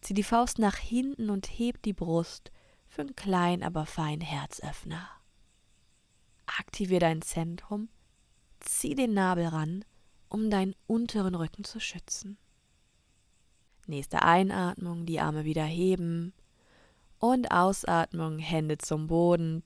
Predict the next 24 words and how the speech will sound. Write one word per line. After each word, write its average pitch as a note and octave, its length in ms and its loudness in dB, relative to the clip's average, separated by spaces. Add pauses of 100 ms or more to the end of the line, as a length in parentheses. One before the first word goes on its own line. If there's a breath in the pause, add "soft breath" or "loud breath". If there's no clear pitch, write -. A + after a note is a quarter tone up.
Tritt - 440 2
zurück E3+ 440 2 (260)
in G3 260 6
den F#3 160 2
dreibeinigen D#3+ 840 4
Hund, F#3+ 360 0
rechtes F3+ 640 0
Bein D#3 240 -2
in E3 120 -6
der F#3+ 120 -4
Luft. F3 180 -10 (1160 loud breath)
Rechte E3 540 2
Hüfte - 400 -2
öffnen, A3 640 0
Bein B3+ 440 0
beugen A3 580 2 (200)
und D4 340 -2
wenn C4 160 -2
du B3+ 80 -2
magst, A3+ 520 -2
in A#3+ 380 -2
Wild A3+ 420 4
Thing A#3 260 0
kommen. F3 300 -6